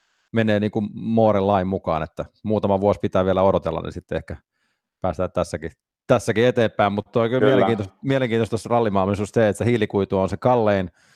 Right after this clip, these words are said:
Speaker 1: kallein siinä, ja ne on myös ne ensimmäiset osat, mitkä menee rikki, kun sä ajat kiveen, että siinä menee ne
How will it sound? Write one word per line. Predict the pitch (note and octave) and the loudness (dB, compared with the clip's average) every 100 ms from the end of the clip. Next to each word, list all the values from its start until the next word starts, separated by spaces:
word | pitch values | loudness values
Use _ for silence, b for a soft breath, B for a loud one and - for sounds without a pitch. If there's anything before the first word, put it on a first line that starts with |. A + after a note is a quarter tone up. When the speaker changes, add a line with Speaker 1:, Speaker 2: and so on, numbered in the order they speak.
| _ _ _ | _ _ _
Speaker 1:
kallein | C3+ C3 A#2 G#2+ | 2 4 4 2
siinä, | G#2+ G#2 | 0 2
ja | G2+ | 2
ne | A2 | 2
on | A2+ | 0
myös | A2+ | 0
ne | A#2 | 0
ensimmäiset | A#2 G#2+ G#2 - | -2 0 -2 -2
osat, | G#2+ G2+ | -6 -6
mitkä | G#2+ A#2 | -6 -4
menee | A#2+ B2 | 0 0
rikki, | B2+ A2+ G#2 | 0 0 -6
kun | E2+ | -4
sä | E2 | -2
ajat | E2 D#2+ | 0 -2
kiveen, | - D#2 - - | -6 -6 -6 -8
että | - | -10
siinä | E2+ | -8
menee | F#2 | -2
ne | A2 | 0